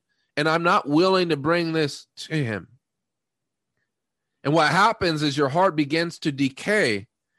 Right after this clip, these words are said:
And how do we know this? Because we'll read not long after in verse three, he says, "For when I kept silent, my bones wasted away."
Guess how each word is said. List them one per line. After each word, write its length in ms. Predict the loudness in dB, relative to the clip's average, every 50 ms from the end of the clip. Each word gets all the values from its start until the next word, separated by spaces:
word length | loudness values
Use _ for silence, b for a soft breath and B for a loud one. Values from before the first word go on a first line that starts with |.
| _ _ _ _ _ _ -2
And 200 | 0 0 0 -2 -4
how 260 | -2 2 4 4 4 4
do 80 | 4
we 160 | 2 2 2
know 260 | 2 4 4 4 4 4
this? 280 | 4 4 2 2 2
Because 300 | -2 -4 -2 -2 -2 0
we'll 200 | 2 2 2 4
read 400 | 4 2 2 2 0 -2 -4 -6 _ _ _ _ -4
not 260 | 0 2 2 2 4
long 240 | 2 2 2 2 2
after 440 | 2 2 2 0 0 0 0 0 2
in 100 | 2 2
verse 260 | 2 2 2 0 -2
three, 280 | -2 2 2 2 2 2
he 60 | 0
says, 200 | 0 0 -2 -2
"For 200 | 0 0 0 2
when 160 | 2 2 2
I 120 | 2 0
kept 300 | 0 -2 -2 -2 -2 -2
silent, 640 | -6 -8 0 2 4 4 6 4 4 2 2 0 -2 B B B B
my 160 | -2 0 0
bones 720 | 0 -2 0 0 2 4 4 4 4 2 2 -2 -4 -6 0
wasted 420 | 0 0 0 0 -2 0 0 2 2
away." 400 | 4 2 2 2 0 -2 -4